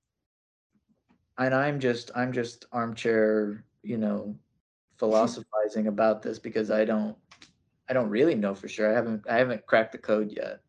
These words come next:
Speaker 1: Uh, time will tell if I, if I can crack the code, but it's like, there are people with money down here.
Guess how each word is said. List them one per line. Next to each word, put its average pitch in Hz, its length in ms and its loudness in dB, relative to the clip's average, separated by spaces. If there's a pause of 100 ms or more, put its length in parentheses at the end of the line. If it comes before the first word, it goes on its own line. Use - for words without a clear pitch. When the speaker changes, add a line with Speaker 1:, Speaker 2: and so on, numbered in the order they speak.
(120)
Speaker 1:
Uh, - 280 -10 (220)
time 107 220 -4
will 104 80 -4
tell - 400 -4
if - 80 -16
I, - 220 -6 (100)
if - 180 -14
I 117 80 -6
can 110 260 -6
crack - 240 -12
the - 80 -20
code, - 260 -8
but 117 100 -6
it's - 160 -10
like, 107 160 -2 (600)
there 233 120 8
are 233 40 2
people 233 280 6
with - 140 6
money 123 300 2
down 110 220 0
here. 107 400 0